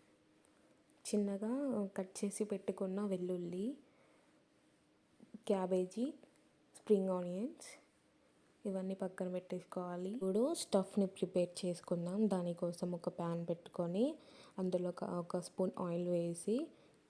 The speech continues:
ఈ వెజ్ మోమోస్కి చాలా వీలైనంత వరకు చిన్నగానే కట్ చేసుకోవాలి. చిన్నగా కట్ చేసుకున్న వెల్లుల్లిని వేసి కాస్త వేగనిచ్చి, తర్వాత మనం చిన్నగా చిల్లీస్ని కట్ చేసుకున్నాం కదా, అవి కూడా వేసేసుకోవాలి.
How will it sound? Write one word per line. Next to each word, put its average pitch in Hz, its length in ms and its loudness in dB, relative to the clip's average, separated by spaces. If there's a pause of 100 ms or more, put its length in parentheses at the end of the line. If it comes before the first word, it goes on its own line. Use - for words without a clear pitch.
ఈ 202 140 2 (220)
వెజ్ 180 260 0
మోమోస్కి 214 520 2
చాలా 185 360 -2 (140)
వీలైనంత 190 640 2
వరకు 180 260 0
చిన్నగానే 180 540 -2
కట్ 180 220 -6
చేసుకోవాలి. 180 640 -4 (520)
చిన్నగా 196 440 2
కట్ 190 240 -2
చేసుకున్న 185 520 0 (380)
వెల్లుల్లిని 185 460 2
వేసి 170 440 0 (420)
కాస్త 185 280 -2
వేగనిచ్చి, 175 680 -2 (480)
తర్వాత 185 340 2
మనం 185 320 0
చిన్నగా 185 400 -2
చిల్లీస్ని 185 500 -2
కట్ 180 200 -8
చేసుకున్నాం 180 520 -4
కదా, 175 260 -6 (500)
అవి 185 160 0
కూడా 185 280 4
వేసేసుకోవాలి. 180 920 -2